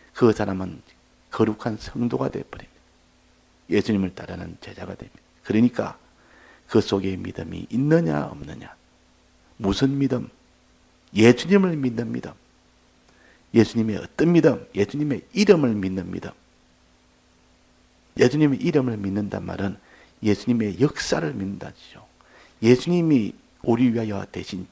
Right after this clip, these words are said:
죽으심을 믿는 겁니다. 예수님이 우리 위하여 대신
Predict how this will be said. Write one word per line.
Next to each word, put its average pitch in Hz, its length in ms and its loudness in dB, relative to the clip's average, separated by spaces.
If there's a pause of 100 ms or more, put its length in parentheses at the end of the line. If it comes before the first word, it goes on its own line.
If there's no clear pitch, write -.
(100)
죽으심을 185 680 4
믿는 95 380 -4
겁니다. - 360 -14 (1120)
예수님이 127 480 4
우리 107 260 0
위하여 104 240 0
대신 92 360 -10